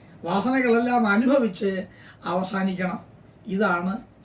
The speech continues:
ശരിയായ കർമ്മയോഗമായി ഭഗവാൻ ചൂണ്ടിക്കാണിക്കുന്നത്. വിഷയവിരക്തിയും ഫല സത്യാഗവും, ഫലത്തിലുള്ള, ഫ-, ഫലത്തെ ത്യ-, ത്യജിക്കാൻ കഴിയുക, സന്ത്യാഗം, നന്നായി ത്യജിക്കാൻ കഴിയുക,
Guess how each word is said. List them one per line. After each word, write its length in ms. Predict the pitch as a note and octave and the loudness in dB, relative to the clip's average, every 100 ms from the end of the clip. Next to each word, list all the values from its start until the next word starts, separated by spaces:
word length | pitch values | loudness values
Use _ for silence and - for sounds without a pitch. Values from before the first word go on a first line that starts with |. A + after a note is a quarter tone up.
| - | -10
ശരിയായ 520 | E3 F3+ F3+ F3+ F#3 | -6 -2 0 0 0
കർമ്മയോഗമായി 960 | F3 E3 F3+ G#3 F#3 E3+ E3+ E3 E3 | -2 -4 0 2 2 0 -6 -8 -6
ഭഗവാൻ 440 | D#3+ D#3 D#3+ E3 D#3+ | -6 -6 -8 -8 -8
ചൂണ്ടിക്കാണിക്കുന്നത്. 960 | D#3 D#3+ E3 D#3+ D#3 D#3+ D#3+ D#3+ G3 - - - - - | -8 -6 -6 -6 -6 -6 -6 -6 -6 -10 -20 -20 -16 -2
വിഷയവിരക്തിയും 1040 | G3+ G3+ B3 B3 G#3+ G#3+ A#3 C4 C4 C4+ - - _ - - - - - - - - - - - - - | 2 4 4 4 4 2 0 -2 -4 -4 -8 -16 _ -20 -20 -20 -20 -20 -20 -20 -20 -20 -20 -20 -18 -2
ഫല 340 | G#3+ C4 C4 A3+ | 0 2 0 -4
സത്യാഗവും, 800 | F#3 F#3 A#3 B3 B3+ B3+ D4+ - - - - | -4 0 2 2 0 -2 -6 -10 -20 -20 -8
ഫലത്തിലുള്ള, 460 | G3 A3 A#3+ A#3 A#3 | -4 0 0 2 0
ഫ-, 560 | - A3+ A#3 - G#3 | -2 -4 -6 -6 -6
ഫലത്തെ 280 | G#3+ A3 A#3+ | -2 0 0
ത്യ-, 160 | A3 G#3 | 0 -2
ത്യജിക്കാൻ 500 | G3+ G3+ G#3+ B3+ B3+ | -2 -2 2 2 2
കഴിയുക, 280 | A#3 G3+ F#3 | 2 2 0
സന്ത്യാഗം, 720 | G#3+ A#3 A#3+ A#3+ A3 G3 - - - | 0 0 2 2 0 -2 -6 -10 -10
നന്നായി 320 | F#3+ G#3 A#3 | -4 0 2
ത്യജിക്കാൻ 480 | A3 G#3 G#3+ A#3+ A#3 | 2 0 0 0 2
കഴിയുക, 380 | A3+ G#3+ F#3+ - | 2 2 -2 -6